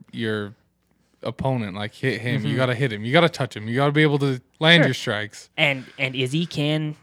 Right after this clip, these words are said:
Speaker 2: I mean, he's good
Speaker 1: He's
Speaker 2: at
Speaker 1: very
Speaker 2: avoiding.
Speaker 1: good at avoiding.
Speaker 2: He,
Speaker 1: That
Speaker 2: he,
Speaker 1: is
Speaker 2: one
Speaker 1: a
Speaker 2: of his
Speaker 1: huge
Speaker 2: best
Speaker 1: advantage.
Speaker 2: things is he avoids and returns very effortlessly. So
Speaker 1: Yeah.
Speaker 2: definitely gonna be a big deal in this fight.
Speaker 1: I mean,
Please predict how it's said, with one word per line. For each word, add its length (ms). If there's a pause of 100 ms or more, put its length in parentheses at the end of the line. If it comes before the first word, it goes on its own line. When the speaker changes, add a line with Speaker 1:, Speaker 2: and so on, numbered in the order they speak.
(100)
Speaker 2:
I 40
mean, 140
he's 140
good 180
Speaker 1:
He's 100
Speaker 2:
at 60
Speaker 1:
very 160
Speaker 2:
avoiding. 200
Speaker 1:
good 160
at 100
avoiding. 560
Speaker 2:
He, 220
Speaker 1:
That 140
Speaker 2:
he, 60
Speaker 1:
is 100
Speaker 2:
one 120
Speaker 1:
a 40
Speaker 2:
of 60
his 140
Speaker 1:
huge 100
Speaker 2:
best 220
Speaker 1:
advantage. 400 (180)
Speaker 2:
things 60
is 140
he 160
avoids 420
and 140
returns 680 (220)
very 360
effortlessly. 720
So 200
Speaker 1:
Yeah. 180 (320)
Speaker 2:
definitely 280
gonna 140
be 80
a 60
big 180
deal 120
in 60
this 120
fight. 160 (720)
Speaker 1:
I 60
mean, 320